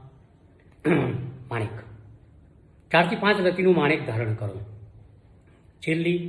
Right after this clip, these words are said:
અગત્યની વાત, રોજ સવારે પથારીમાંથી બેઠા થતાની સાથે તમારા પિતાને વંદન કરો, એમના આશીર્વાદ લો.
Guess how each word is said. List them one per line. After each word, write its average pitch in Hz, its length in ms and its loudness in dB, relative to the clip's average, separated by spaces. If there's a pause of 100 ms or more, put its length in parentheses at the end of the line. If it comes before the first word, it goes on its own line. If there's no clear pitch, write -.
(140)
અગત્યની 120 440 -2
વાત, 107 140 -4 (300)
રોજ 226 160 8
સવારે 180 400 6
પથારીમાંથી 165 680 0
બેઠા 139 300 -2
થતાની 131 500 -6
સાથે 139 280 -2 (840)
તમારા 139 420 0
પિતાને 127 480 0 (520)
વંદન 123 380 0
કરો, 147 180 0 (600)
એમના 123 260 0
આશીર્વાદ 143 440 0
લો. 156 120 0